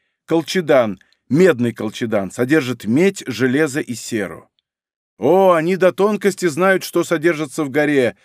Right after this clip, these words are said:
В ней есть даже немного золота и серебра. Нельзя ведь заниматься горным делом, не зная, над чем работаешь. "А правда, что теперь все остановится?" — спросил Аронсон.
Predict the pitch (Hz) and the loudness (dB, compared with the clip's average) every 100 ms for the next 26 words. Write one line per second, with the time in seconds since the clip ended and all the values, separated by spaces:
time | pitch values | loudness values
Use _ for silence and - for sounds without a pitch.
0 | _ 117 131 170 156 175 123 170 151 156 | _ -6 2 2 4 2 4 2 2 0
1 | 165 165 165 143 107 170 175 - 170 - | 0 0 0 0 2 2 2 0 -4 -2
2 | 175 175 185 180 123 _ _ _ - 143 | 0 0 2 2 0 _ _ _ 0 0
3 | 147 131 202 208 156 202 196 170 - 151 | 2 4 4 2 0 2 2 0 0 0
4 | 160 143 131 123 147 180 165 123 _ 151 | 2 2 2 2 2 2 2 -4 _ 0
5 | 170 143 156 139 139 135 - 127 123 113 | 0 2 0 2 0 -2 -4 -2 0 -2
6 | 101 90 - - - _ _ _ _ _ | -4 -8 -18 -20 -20 _ _ _ _ _
7 | _ _ _ _ _ _ _ _ 107 117 | _ _ _ _ _ _ _ _ -6 -4
8 | 143 208 226 196 190 202 196 196 208 185 | 0 0 2 0 0 -2 -2 0 2 2
9 | - 196 165 196 196 175 135 127 117 135 | 0 0 0 -2 0 0 -2 -4 -4 -4
10 | 123 131 - 123 107 92 - 139 | -4 -8 0 0 0 -6 -16 -20